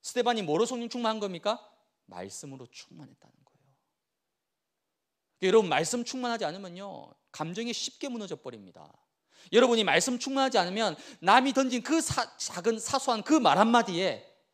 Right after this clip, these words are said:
나를 기분 나쁘게 하고 나를 업신여기는 그 말 한마디에 완전 다 무너져 버리는 거예요. 주일날 은혜 받은 거, 언약 붙잡은 거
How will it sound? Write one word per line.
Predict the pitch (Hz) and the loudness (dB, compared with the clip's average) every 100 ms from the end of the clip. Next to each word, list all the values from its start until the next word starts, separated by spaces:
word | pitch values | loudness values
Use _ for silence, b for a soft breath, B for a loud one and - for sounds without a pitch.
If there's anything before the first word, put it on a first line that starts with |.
| b | b
나를 | 160 190 | 2 4
기분 | 190 180 214 | 2 -4 0
나쁘게 | 208 190 208 190 | 0 0 -6 -4
하고 | 185 185 185 185 B - | -2 -2 -4 -8 B 0
나를 | 180 208 | 2 2
업신여기는 | 202 160 - 220 220 214 202 B | 0 -4 -4 -2 -2 -4 -10 B
그 | - 302 311 | 0 2 4
말 | 240 196 | 2 2
한마디에 | 247 262 247 226 247 | 2 2 -2 -2 -4
완전 | 185 160 285 269 | -2 -2 -4 -4
다 | 180 | -2
무너져 | 202 311 240 | -2 -2 -4
버리는 | - 220 190 120 | -6 -8 -8 -12
거예요. | 101 101 104 80 87 _ b | -14 -16 -18 -20 -20 _ b
주일날 | 220 233 220 | -4 6 6
은혜 | 202 262 240 | 6 2 0
받은 | 196 180 220 220 | 2 -2 -2 -2
거, | 208 196 B | -2 -4 B
언약 | 277 269 262 | 4 4 0
붙잡은 | 196 247 226 | -2 -2 0
거 | 190 | -4